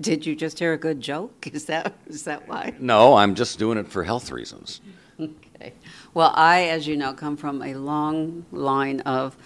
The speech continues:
Speaker 1: laughers in the face of tragedy. Because in my extended family, there was a lot of heartache, a lot of death. I won't go into the grim details 'cause it's not a laughing matter, except through it all,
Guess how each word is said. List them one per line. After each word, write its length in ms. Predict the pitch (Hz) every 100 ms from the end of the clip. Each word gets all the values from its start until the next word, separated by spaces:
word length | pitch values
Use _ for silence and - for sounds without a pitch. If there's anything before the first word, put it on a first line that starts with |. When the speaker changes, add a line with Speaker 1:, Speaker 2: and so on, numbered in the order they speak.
| - -
Speaker 1:
laughers 680 | 131 139 143 143 147 131 123
in 180 | - 131
the 80 | 131
face 320 | 123 113 -
of 60 | -
tragedy. 520 | 127 107 - - - _ _ _ _ _ _
Because 320 | 120 139 123
in 160 | 135 131
my 160 | 127 120
extended 800 | - - - - 170 156 156 143
family, 480 | 180 170 165 175
there 160 | 160 143
was 240 | 135 123
a 140 | 139 120 _ -
lot 360 | 147 170 214
of 80 | 208
heartache, 520 | 180 180 170 160 151 -
a 40 |
lot 240 | 127 113 120
of 120 | 117 _ _ - 139
death. 440 | 147 143 - - - - - - - 240
I 80 |
won't 180 | 233 214
go 60 | 196
into 160 | 180 151
the 80 |
grim 260 | 151 151 135
details 460 | 135 131 123 120 -
'cause 200 | 123 120
it's 180 | 117 135
not 200 | 127 123
a 40 |
laughing 380 | 123 127 131 131
matter, 280 | 139 139 120
except 360 | 139 - 151
through 280 | - - 185
it 80 | 190
all, 420 | 165 208 170 156